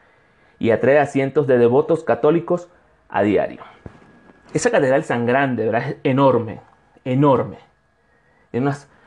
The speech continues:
naves, tiene unas tres cúpulas que uno entra a la catedral y uno ve hacia arriba y se marea adentro, unas cúpulas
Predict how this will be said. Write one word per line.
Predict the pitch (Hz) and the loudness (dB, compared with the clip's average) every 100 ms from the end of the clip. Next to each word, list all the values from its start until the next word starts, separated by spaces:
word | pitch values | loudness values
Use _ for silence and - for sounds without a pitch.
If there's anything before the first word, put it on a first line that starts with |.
| _ | _
naves, | 120 131 139 143 143 139 139 - | -6 -2 0 2 4 4 0 -10
tiene | - 117 123 | -8 -4 -4
unas | 127 - _ _ | -6 -12 _ _
tres | 135 139 - | -2 -2 0
cúpulas | 147 139 151 151 | -2 0 0 0
que | 139 120 - _ _ | 0 -4 -4 _ _
uno | 139 139 151 | -6 -2 0
entra | 160 160 156 | 0 0 -2
a | |
la | 139 | -2
catedral | 110 113 120 127 139 - _ _ _ _ _ _ _ _ - | -4 -4 -2 -2 -4 -14 _ _ _ _ _ _ _ _ -4
y | |
uno | 131 170 | 0 2
ve | 170 | 2
hacia | - 170 | 0 -2
arriba | 156 175 180 151 | 2 2 4 2
y | 127 | 0
se | 123 131 | 0 0
marea | 123 135 139 123 156 - _ _ _ _ _ _ - | 2 2 2 0 -4 -16 _ _ _ _ _ _ -6
adentro, | 123 143 135 127 139 - | -2 0 0 -2 -4 -6
unas | 127 131 | -10 -10
cúpulas | - 131 143 139 135 | -8 -4 0 0 -2